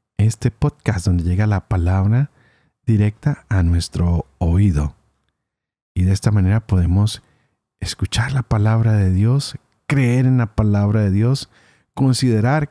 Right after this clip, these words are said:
cuál palabra de Dios me toca más y más el día de hoy. Así que digámosle al Señor que podamos comprender más tu palabra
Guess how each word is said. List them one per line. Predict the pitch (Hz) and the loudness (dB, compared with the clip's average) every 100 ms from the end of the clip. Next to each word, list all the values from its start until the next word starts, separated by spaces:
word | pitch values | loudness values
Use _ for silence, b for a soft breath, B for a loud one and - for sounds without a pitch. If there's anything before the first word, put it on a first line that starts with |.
| _ | _
cuál | 127 117 | -2 -2
palabra | - 120 117 113 120 | -2 0 0 0 0
de | 104 | 0
Dios | 101 110 - | -2 -2 -2
me | 101 | -2
toca | 123 110 117 | -2 -2 -4
más | 98 110 113 120 139 - | 0 0 2 2 -2 -2
y | 107 | -2
más | 107 101 113 - | 0 0 -2 -2
el | 107 | -2
día | 101 107 | 0 0
de | 104 | 0
hoy. | 110 165 185 - b b b b _ _ _ _ _ _ _ _ _ | 2 2 0 -4 b b b b _ _ _ _ _ _ _ _ _
Así | 110 - 117 | -4 -2 -6
que | - 131 120 - _ _ | -2 -2 0 -2 _ _
digámosle | - - 110 110 120 117 | -20 -4 -2 2 2 0
al | 104 | 0
Señor | 120 160 - _ _ _ _ _ | 0 0 -2 _ _ _ _ _
que | 101 | -4
podamos | - 127 135 | 0 2 0
comprender | - 120 113 107 120 | -2 -2 0 0 0
más | 135 139 - | 0 0 -4
tu | |
palabra | 135 - 113 117 113 107 | -6 -2 0 0 0 -2